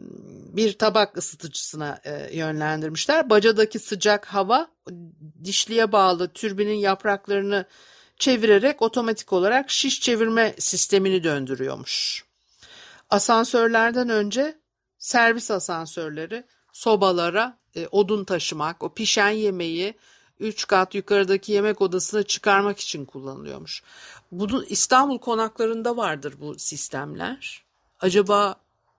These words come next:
daha eskilerde de var mıydı veya bizde ne zaman tam olarak uygulanmaya başladı o asansör sistemleri?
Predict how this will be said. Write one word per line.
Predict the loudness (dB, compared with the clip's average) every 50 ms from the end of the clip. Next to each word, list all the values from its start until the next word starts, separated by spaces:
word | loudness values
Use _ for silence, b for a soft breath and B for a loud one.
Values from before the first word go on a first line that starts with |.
| _ _ -6
daha | -4 -4 -4 -4
eskilerde | -4 -4 -4 -6 -4 -2 -2 0 0 0 -2 -2 0
de | 2 2 2
var | 2 2 2
mıydı | 0 -2 -4 -6 -8 -8 -6
veya | -4 -2 -2 -2 -2 -4 -4
bizde | -6 -6 -2 -2 0 0
ne | 0 -2 -2
zaman | -2 -4 -4 -2 -4 -4 -4
tam | -4 -6 -6 -4
olarak | -6 -6 -6 -8 -8 -10 -10
uygulanmaya | -10 -10 -10 -8 -8 -8 -6 -8 -8 -8 -8 -8 -8 -6
başladı | -8 -10 -8 -8 -8 -8 -8 -6 -6 -6
o | -6 -4 -6 -6 -6
asansör | -6 -6 -4 -4 -4 -4 -4 -6 -6 -6 -6
sistemleri? | -6 -8 -8 -8 -8 -6 -6 -6 -6 -8 -10 -12 -12 -12 -14